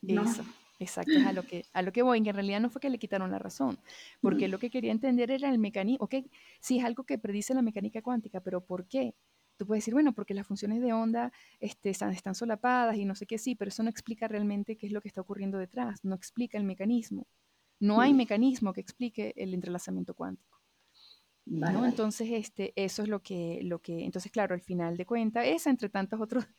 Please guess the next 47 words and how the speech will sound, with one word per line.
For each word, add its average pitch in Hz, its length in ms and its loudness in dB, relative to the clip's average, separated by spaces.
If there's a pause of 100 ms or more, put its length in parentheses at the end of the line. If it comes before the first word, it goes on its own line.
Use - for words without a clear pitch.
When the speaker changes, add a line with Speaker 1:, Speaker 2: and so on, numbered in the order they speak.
Speaker 2:
<laughs> 277 200 -8
este, - 400 -2
¿no? 208 280 0
debates 180 440 2
que - 120 -8
tenían 175 340 -2
ellos 175 260 -2
como, 165 400 -6 (920)
bueno, 175 200 -2 (120)
como 175 200 -4
colegas, 185 600 0
pero 165 320 -2 (140)
en 170 160 2
Speaker 1:
Sí. - 40 2
Speaker 2:
particular 208 500 -2
ese 220 160 -6
fue 208 160 -4
como 214 200 -2
el 190 80 0
más 180 140 -4
importante, 185 600 -6
¿no? 208 160 -4
Que, 185 260 -8 (680)
y 226 120 4
es 233 100 4
aclarar 240 340 4
un 220 80 4
poco 220 260 0
eso, 185 220 -4
¿no? 226 140 -2
Primero 208 280 -2
que - 100 -6
Einstein 214 340 -2
fue 190 240 -6
uno 233 160 2
de 196 60 -4
los 196 80 -10
padres 170 240 -2
de 202 40 -2
la 214 60 -2
mecánica 214 420 -2
cuántica 233 560 -4
y 208 80 -10
que 190 140 -6
no 190 80 -2
es 196 120 -6
que, 247 220 -4